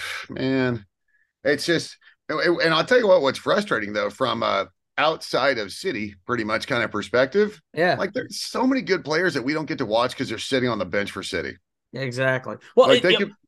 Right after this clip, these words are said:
Speaker 2: here's an example. Look at Texas football back in the sixties. Literally, what
Speaker 1: When
Speaker 2: Texas
Speaker 1: there were
Speaker 2: football
Speaker 1: no
Speaker 2: would
Speaker 1: limits.
Speaker 2: Well, no, no limits.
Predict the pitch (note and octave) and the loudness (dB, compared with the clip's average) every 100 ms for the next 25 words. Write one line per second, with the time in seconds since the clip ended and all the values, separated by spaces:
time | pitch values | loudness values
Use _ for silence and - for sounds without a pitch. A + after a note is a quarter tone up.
0 | _ _ _ _ _ _ _ F#3+ F#3+ C#4 | _ _ _ _ _ _ _ 0 0 -2
1 | C4+ G#3+ F3 A#3 C#4+ - _ _ _ C#3 | 0 2 2 0 -2 -6 _ _ _ 0
2 | D#3+ - G#3 - F#3+ - F#3+ - - A#3+ | 2 2 0 0 -2 0 0 -2 2 0
3 | - D#3+ C#3+ F3 - - - E3+ D#3+ D3+ | 2 4 4 4 -2 -16 -2 -2 -2 -6
4 | - B3+ A#3+ - G3+ - - - _ _ | -2 -2 -4 -6 -8 -8 -10 -12 _ _
5 | _ _ _ _ _ _ _ _ _ _ | _ _ _ _ _ _ _ _ _ _
6 | _ _ _ _ _ - D3+ F3 B3 C#4+ | _ _ _ _ _ -8 2 6 6 6
7 | B3 E3+ C#3+ C#3 F#3 - - G#3 - A#3+ | 4 4 2 2 2 0 0 0 0 0
8 | D#3+ A#3+ C4 A#3 G3 F#3 - C3 C3 - | 2 4 4 2 2 0 -2 -4 -8 -12
9 | - _ - - B3 G3 E3 G3+ B3 D4 | -16 _ -12 2 2 2 4 6 6 4
10 | C#4+ - D3+ E3 G#3 B3+ C4+ A#3 C#4 E3 | 0 -4 -6 0 2 2 2 2 0 -2
11 | - | -6